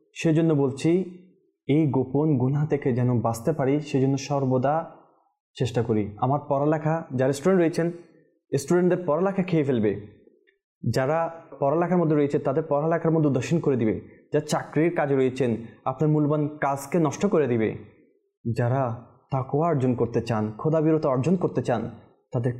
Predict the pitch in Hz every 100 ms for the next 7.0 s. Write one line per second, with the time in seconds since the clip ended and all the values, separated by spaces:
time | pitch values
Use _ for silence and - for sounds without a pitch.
0 | - - 139 131 135 131 135 123 120 117
1 | 110 104 104 101 117 - 113 117 110 104
2 | 98 - - - _ _ - 135 147 165
3 | 175 - - _ 117 117 160 147 120 160
4 | 170 180 151 147 147 156 - - _ _
5 | _ _ _ 131 143 170 131 143 - 185
6 | 185 151 123 160 170 175 202 214 214 -